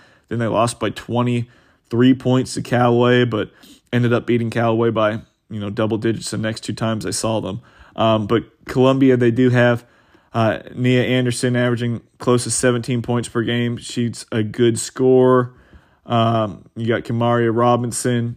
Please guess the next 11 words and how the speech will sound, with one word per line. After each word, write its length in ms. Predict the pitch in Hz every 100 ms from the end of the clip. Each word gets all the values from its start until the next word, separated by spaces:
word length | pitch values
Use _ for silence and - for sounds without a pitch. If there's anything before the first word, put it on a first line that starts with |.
| -
about 280 | - 98 -
twelve 260 | - 120 117
points, 400 | 123 123 120 -
eight 220 | 117 120
rebounds, 500 | 117 120 117 117 117
blocked 280 | 117 117 113
some 160 | 117 113
shots. 480 | - 117 113 - _ _ _ _
Um, 400 | - 104 95 67 _ _
Elon 460 | 110 113 113 113 110
Turner, 680 | - 120 120 120 117 120